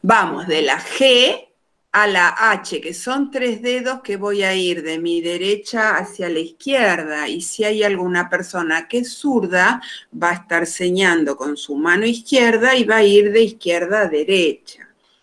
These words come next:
¿Ok? Entonces, yo retomo la mía, que es mi activa.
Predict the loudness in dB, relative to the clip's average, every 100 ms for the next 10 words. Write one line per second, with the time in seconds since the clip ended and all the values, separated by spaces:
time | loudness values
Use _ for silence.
0 | _ -8 -8 -6 0 2 4 2 0 -10
1 | -20 _ _ _ _ -4 -2 0 0 0
2 | -8 -10 -4 0 2 2 2 2 4 4
3 | 4 2 2 2 0 -2 -4 -2 -4 -4
4 | -8 -12 -12 -12 -16 -18